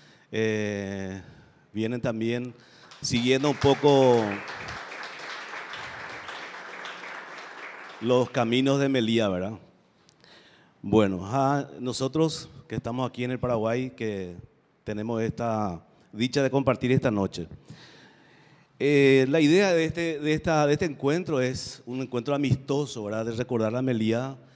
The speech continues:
y sobre todo que no sea una cuestión muy académica ni tampoco que deje de ser académica en honor y en, en, en nombre de Meliá, ¿verdad? Entonces,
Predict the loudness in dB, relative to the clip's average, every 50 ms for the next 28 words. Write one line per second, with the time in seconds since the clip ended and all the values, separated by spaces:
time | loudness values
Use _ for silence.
0 | _ _ _ _ _ _ -8 -6 -4 -4 -4 -4 -6 -6 -6 -4 -4 -4 -4 -4
1 | -4 -2 0 0 0 0 -2 -4 -6 -6 -6 -6 -6 -6 -4 -4 -4 -6 -6 -6
2 | -8 -6 -6 -6 -6 -4 -4 -4 -2 0 0 2 2 2 0 0 0 0 2 2
3 | 2 2 0 0 0 -2 -2 -2 -2 -2 -2 -2 -4 -4 -4 -6 -6 -4 -6 -8
4 | -6 -4 -2 -2 0 -2 -2 -4 -4 -4 -4 -4 -4 -4 -6 -6 -6 -4 -4 -4
5 | -4 -4 -6 -8 -8 -10 -10 -10 -10 -12 -10 -10 -8 -8 -8 -8 -6 -6 -6 -8
6 | -8 -10 -10 -10 -10 -10 -10 -12 -12 -12 -14 -16 -16 -18 -16 -16 -14 -14 -16 -16
7 | -18 -18 -16 -16 -14 -14 -12 -10 -8 -8 -8 -8 -8 -10 -10 -10 -12 -12 -12 -14
8 | -14 -14 -12 -12 -12 -10 -10 -12 -12